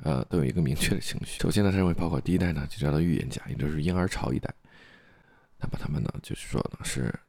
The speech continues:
作为呢比较放纵，然后危机后的孩子成长比较自恋，在道德主义的中年人培养下呢，而在下一次的危机当中啊，他们又会作为一个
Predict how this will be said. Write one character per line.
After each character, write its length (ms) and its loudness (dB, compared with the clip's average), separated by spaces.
作 180 2
为 120 2
呢 120 0
比 120 -4
较 80 0
放 240 2
纵， 140 0
然 100 -2
后 100 0
危 140 4
机 100 2
后 160 4
的 60 2
孩 180 -2
子 140 -6
成 180 -2
长 160 -4
比 140 -2
较 240 0
自 200 0
恋， 180 2
在 280 0
道 200 4
德 140 2
主 140 -2
义 80 0
的 100 -2
中 160 -2
年 120 0
人 100 0
培 140 0
养 120 -2
下 140 -2
呢， 180 -6
而 120 -6
在 120 0
下 240 0
一 40 2
次 200 0
的 60 4
危 120 2
机 100 -12
当 140 -2
中 160 -4
啊， 180 -8
他 120 -4
们 120 0
又 80 2
会 160 -2
作 280 -2
为 180 -8
一 60 -6
个 260 -10